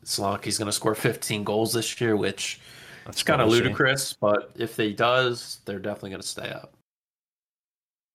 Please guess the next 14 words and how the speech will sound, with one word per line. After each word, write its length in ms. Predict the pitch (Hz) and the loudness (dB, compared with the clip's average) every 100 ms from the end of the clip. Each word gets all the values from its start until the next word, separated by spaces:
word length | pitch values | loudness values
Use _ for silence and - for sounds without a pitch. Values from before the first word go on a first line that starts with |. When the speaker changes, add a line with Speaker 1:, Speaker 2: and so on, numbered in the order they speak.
| _ _ _ _ _ _ _ _ _ _ _ | _ _ _ _ _ _ _ _ _ _ _
Speaker 2:
Yeah. 140 | 151 160 _ _ _ - - _ _ 131 | 2 2 _ _ _ -20 -20 _ _ 4
Um, 80 | 135 | 8
all 800 | 139 139 139 139 139 139 139 143 | 10 10 10 10 8 6 4 -2
Speaker 1:
Okay. 80 | 143 | 4
Speaker 2:
right. 180 | 170 - _ - | 4 4 _ -6
Shall 360 | - 131 123 | 0 2 4
we 180 | 127 131 | 4 2
move 280 | 127 127 123 | 2 2 4
on 360 | 127 123 123 127 | 4 6 4 2
to 240 | - 131 117 | -6 -2 0
the 160 | 117 | 0
next? 560 | 104 117 170 - - - _ _ | -2 -4 -6 -10 -12 -14 _ _
We 300 | 117 117 113 | -6 -2 -2
have, 1000 | 107 113 117 113 113 113 113 113 110 110 | 2 4 6 8 8 6 4 4 2 -2